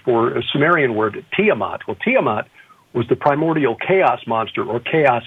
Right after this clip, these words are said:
dragon. And that is a, th-, this struggle between a warrior god and a chaos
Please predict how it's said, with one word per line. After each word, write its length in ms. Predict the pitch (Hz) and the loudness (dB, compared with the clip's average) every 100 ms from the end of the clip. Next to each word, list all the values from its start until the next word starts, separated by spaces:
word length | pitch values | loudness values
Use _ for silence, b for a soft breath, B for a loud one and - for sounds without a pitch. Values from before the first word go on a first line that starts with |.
| 120 | -6
dragon. 680 | 117 123 160 156 104 82 69 b b b b b _ | 2 4 4 2 -2 -4 -14 b b b b b _
And 440 | 120 127 123 123 120 _ - 113 | 0 2 4 2 -2 _ -12 2
that 300 | 139 180 190 | 4 4 2
is 140 | 160 143 | -6 -2
a, 200 | 139 131 | -2 -2
th-, 180 | 120 147 | -4 -4
this 140 | 156 139 - - | -6 -6 -12 -14
struggle 280 | - 190 160 | 0 0 0
between 280 | 123 - 139 | -8 -6 -6
a 40 | |
warrior 480 | 113 135 170 165 143 | -2 2 2 2 0
god 360 | 127 127 131 143 | 0 2 2 0
and 160 | 104 | -4
a 120 | 113 | -4
chaos 500 | 113 - 175 156 120 | -4 0 4 4 4